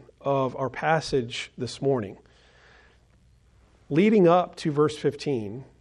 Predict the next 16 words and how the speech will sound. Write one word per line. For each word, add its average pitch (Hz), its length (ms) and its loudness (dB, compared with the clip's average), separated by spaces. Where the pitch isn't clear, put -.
going 151 240 4
back 151 220 2
to 147 100 -4
last 139 360 0
week's 131 240 -6
message, 127 640 -6
there 175 160 6
is - 160 0
tension 127 840 -4
in 139 160 -6
the 117 140 -8
air. - 280 -14
You 170 100 -6
can 147 160 -2
feel 156 320 -4
it. - 140 -14